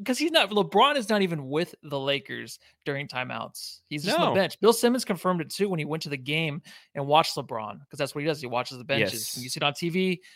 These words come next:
Speaker 1: he's sitting on the other side of Anthony Davis. So,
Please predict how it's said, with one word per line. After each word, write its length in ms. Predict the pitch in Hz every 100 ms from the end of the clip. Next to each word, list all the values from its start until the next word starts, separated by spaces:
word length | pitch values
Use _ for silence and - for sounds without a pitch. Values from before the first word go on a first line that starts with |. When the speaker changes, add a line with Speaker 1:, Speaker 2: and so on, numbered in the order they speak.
| _
Speaker 1:
he's 260 | - 156 -
sitting 180 | 170 160
on 60 |
the 100 | 147
other 280 | 147 151 147
side 320 | - 165 160
of 100 | 143
Anthony 320 | 139 127 127
Davis. 560 | 117 120 107 101 - -
So, 380 | - 156 139 131